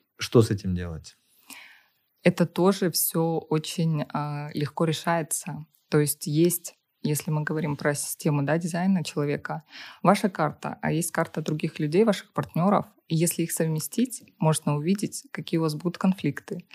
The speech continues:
Speaker 2: какие у вас будут, на чем вы вообще в принципе притянетесь, что вам друг, в друг друге будет нравиться, а где один будет сильнее другого, но при этом вы будете компетентны в какой-то области. И в зависимости от того, сколько вокруг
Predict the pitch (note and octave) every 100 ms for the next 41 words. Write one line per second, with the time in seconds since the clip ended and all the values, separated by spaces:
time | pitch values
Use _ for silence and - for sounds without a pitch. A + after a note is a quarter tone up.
0 | - - D#3 - E3 E3 - E3 F3 F3
1 | - E3+ E3+ F#3 E3+ E3 D#3+ E3 - -
2 | F#3 F3+ - - - D3 - D#3+ G#3+ A#3
3 | - D3+ - - - E3+ D#3+ - - -
4 | D#3+ D#3 D#3+ D#3+ D3 C#3 C3 E3 G#3 A#3
5 | - D3+ D#3 - - - D#3+ D3 D3 D3+
6 | G3+ G3+ E3 F#3 G#3 G3 F3+ - - D#3
7 | D#3+ E3+ D#3 E3+ D#3 F3 D#3+ C#3 D3 -
8 | D3 - D3+ D3+ D#3 D3 D3+ D3 C#3+ -
9 | - D3+ D3 - F3+ E3+ - - - -
10 | C#3+ - C#3+ - - - - - - -
11 | - - E3 E3 D3 D#3+ D3+ D3+ C#3+ -
12 | C#3+ C#3 C3+ - F#3 A3 G#3+ F#3+ F3+ F3
13 | D#3 -